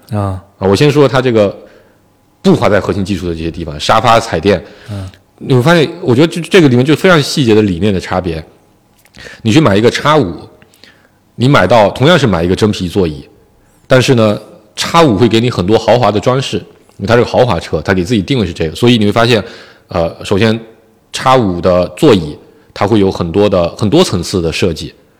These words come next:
Speaker 2: 包括它侧面包裹上，它会有很多层的拼接的皮，
Speaker 1: 嗯。
Speaker 2: 这都是要增加人工的。
Speaker 1: 嗯。
Speaker 2: 所以你会发现，呃，豪华，传统的德国豪华车在比较高端的车上，它用的座椅基本上都会有菱形纹。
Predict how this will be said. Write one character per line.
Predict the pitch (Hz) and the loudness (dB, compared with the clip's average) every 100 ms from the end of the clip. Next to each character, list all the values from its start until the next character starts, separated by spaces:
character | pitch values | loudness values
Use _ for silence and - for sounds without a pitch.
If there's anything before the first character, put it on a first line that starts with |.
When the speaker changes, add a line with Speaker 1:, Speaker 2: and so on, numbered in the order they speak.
| _ | _
Speaker 2:
包 | 110 | 0
括 | 104 | 2
它 | 117 | 0
侧 | - 131 | 0 0
面 | 107 | 2
包 | 127 | 2
裹 | 127 85 | 2 0
上， | 98 | 0
它 | 95 | 0
会 | 107 | 2
有 | 98 | 0
很 | 98 | -2
多 | 87 107 | 0 -2
层 | - 92 | -2 -4
的 | |
拼 | 90 117 113 | -4 -4 -2
接 | 120 | -2
的 | 113 82 73 - | 0 -4 -6 -12
皮， | - 78 85 - | -10 -8 -8 -8
Speaker 1:
嗯。 | - 110 98 | -6 -4 -2
Speaker 2:
这 | |
都 | 110 | 0
是 | 113 | 0
要 | 98 | 0
增 | 104 104 | 0 0
加 | 101 101 - - _ _ | 0 -2 -8 -18 _ _
人 | 101 98 | -4 -2
工 | 120 | -4
的。 | - - | -6 -6
Speaker 1:
嗯。 | 117 101 92 | -6 -6 -8
Speaker 2:
所 | - 110 | -2 0
以 | |
你 | 107 | 2
会 | 117 | 2
发 | 135 | 2
现， | 135 113 95 - - _ - | 2 -2 -6 -14 -20 _ -6
呃， | 95 90 - - | -2 -2 -4 -2
豪 | 113 | 2
华， | 127 120 104 - | 4 4 2 -2
传 | 123 143 | -2 0
统 | 107 | 2
的 | |
德 | 110 | 2
国 | 110 | 2
豪 | 104 | 2
华 | 107 | 0
车 | 104 117 110 | 0 0 0
在 | 104 | 0
比 | 92 | 0
较 | 85 | 0
高 | 123 | 2
端 | 131 147 | 2 0
的 | |
车 | 101 98 | 0 -2
上， | 90 | -2
它 | 90 | -2
用 | 117 107 | -2 0
的 | 95 87 - | -2 -4 -6
座 | - 110 | -2 0
椅 | 85 | 0
基 | 123 | -2
本 | 101 | -2
上 | 95 | 0
都 | |
会 | 110 | 0
有 | 98 | 0
菱 | 90 110 | 0 -2
形 | 110 107 | -2 -2
纹。 | 98 82 | -2 -4